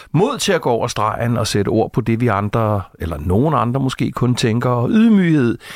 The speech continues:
til at lytte, når I retter mig eller tilgiver mig, når jeg træder ved siden af. Eksempel oplever jeg, at nogle af mine drillerier bliver misforstået. Det minder mig om, at ord kan bygge broer, men også rive dem ned.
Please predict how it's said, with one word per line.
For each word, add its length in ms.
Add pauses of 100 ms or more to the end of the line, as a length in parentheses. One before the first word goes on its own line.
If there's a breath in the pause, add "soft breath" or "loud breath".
(200 loud breath)
til 140
at 160
lytte, 440 (320 loud breath)
når 100
I 180
retter 360
mig 220
eller 140
tilgiver 540
mig, 180
når 140
jeg 160
træder 260
ved 100
siden 340
af. 160 (680 loud breath)
Eksempel 400
oplever 560
jeg, 340
at 160
nogle 240
af 40
mine 220
drillerier 560
bliver 200
misforstået. 800
Det 80
minder 220
mig 120
om, 240 (380 loud breath)
at 220
ord 320 (180)
kan 120
bygge 280
broer, 440
men 200
også 280
rive 300
dem 80
ned. 260